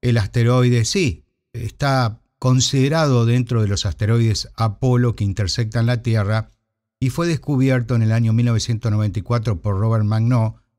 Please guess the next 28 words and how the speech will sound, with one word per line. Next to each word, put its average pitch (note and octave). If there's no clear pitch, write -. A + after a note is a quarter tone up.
Robert A#2+
Magnaw A2+
es -
el A2
que A2+
descubrió A2
el A2
famoso A2
cometa G#2+
Magnaw, G#2
que G2
debe G2
ser G#2
de G2+
los F#2
más A2
lindos A2
que G2
se G#2
ha G2
visto G2+
en A2
los G2+
últimos A2
años, G#2
por G2
lo F#2
menos G2+